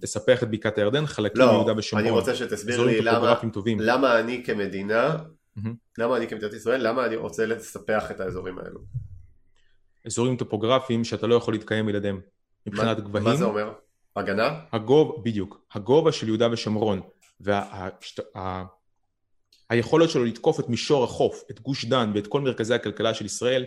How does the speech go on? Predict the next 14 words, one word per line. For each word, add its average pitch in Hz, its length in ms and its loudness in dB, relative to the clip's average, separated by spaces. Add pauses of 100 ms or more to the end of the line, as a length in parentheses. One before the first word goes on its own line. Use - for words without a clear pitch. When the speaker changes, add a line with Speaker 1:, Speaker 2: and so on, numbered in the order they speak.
Speaker 2:
Mm. 104 40 -14 (240)
Speaker 1:
הופכים - 360 -2
את 143 60 0
זה 123 120 4
לישראל 113 680 -2
כמדינה 117 460 0 (440)
ללא 117 340 2
אפשרי 120 320 0
בכלל 110 300 -2
להתקיים, 110 720 -2 (720)
פשוט 156 240 -2 (460)
לא 139 180 4
להתקיים 147 520 -2
בכלל 104 360 -2